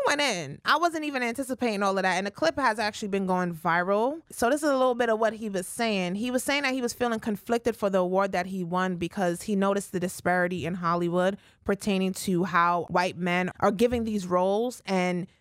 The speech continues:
they have this privilege that they're practically hinging on. And he said that how it's a disparity in Hollywood pertaining to Black and brown people,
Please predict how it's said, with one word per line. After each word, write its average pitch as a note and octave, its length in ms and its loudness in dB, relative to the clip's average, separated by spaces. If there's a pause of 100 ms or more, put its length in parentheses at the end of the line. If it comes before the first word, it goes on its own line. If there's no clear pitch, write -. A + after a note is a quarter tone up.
(140)
they G3+ 100 4
have G3 220 2
this G3 160 0
privilege G3+ 420 0
that F#3 160 -2
they're F#3 80 -2
practically B3 540 -2
hinging F#3+ 400 0
on. D3+ 320 0
And F#3 120 2
he G#3+ 80 2
said G#3 280 0
that F#3+ 160 0
how F#3 320 2
it's - 380 -12
a G3 40 -10
disparity G3+ 640 0
in G3+ 120 -4
Hollywood F3 480 -2
pertaining F3+ 320 -2
to F3+ 120 -4
Black E3+ 280 0
and F#3 80 0
brown E3 240 0
people, D#3 500 -2